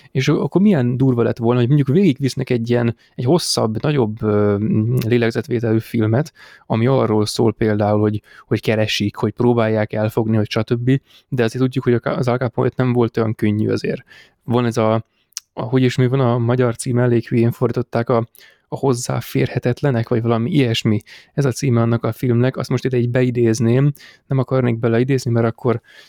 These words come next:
nagyon sokáig kéne mondanom, de hogy azért ő nem egy könnyen elkapható figura volt.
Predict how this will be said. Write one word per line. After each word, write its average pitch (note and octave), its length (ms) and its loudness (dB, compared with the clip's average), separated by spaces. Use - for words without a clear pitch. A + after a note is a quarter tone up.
nagyon B2+ 240 -4
sokáig A#2 380 -2
kéne A#2+ 200 -2
mondanom, C3 560 4
de C3+ 140 -2
hogy B2 200 2
azért B2+ 280 0
ő B2+ 240 4
nem B2 220 0
egy A#2+ 420 -2
könnyen A#2+ 300 0
elkapható A#2 460 0
figura A2 380 0
volt. E3+ 320 -4